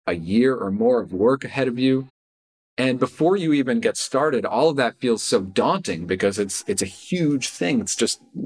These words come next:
like, a huge rock standing right in front of your path. But if you put the big finish line aside for a second and just try to focus, just try to bite off those first two or three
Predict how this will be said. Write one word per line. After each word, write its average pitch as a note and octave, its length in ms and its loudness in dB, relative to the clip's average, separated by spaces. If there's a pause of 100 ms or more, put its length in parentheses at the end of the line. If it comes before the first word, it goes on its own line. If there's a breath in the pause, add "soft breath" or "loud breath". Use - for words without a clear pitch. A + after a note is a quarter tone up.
(220)
like, A2 160 -4
a G2 60 0
huge D3 320 -2
rock A#2 420 0
standing G#2 340 -2
right G#2 200 2
in G2 100 -4
front F#2+ 180 -2
of F2 80 -4
your D#2 120 0
path. D2 240 -6 (160)
But B2+ 80 -2
if B2+ 80 -4
you C3+ 80 -2
put B3+ 160 -2
the A#2 60 -10
big D3+ 300 0
finish C#3+ 480 -2
line A#2 360 0
aside D3 480 -2
for G#2 100 0
a - 60 -6
second F#2+ 360 -2
and F#2 200 -4
just - 240 -2
try E3 160 0
to B2+ 80 -6
focus, A#2 500 0
just - 180 -2
try - 120 -2
to B2+ 80 -2
bite A#2+ 320 0
off A2+ 220 0
those G2+ 200 -4
first - 500 -2
two B2+ 480 0 (400)
or - 120 0
three A#2+ 480 2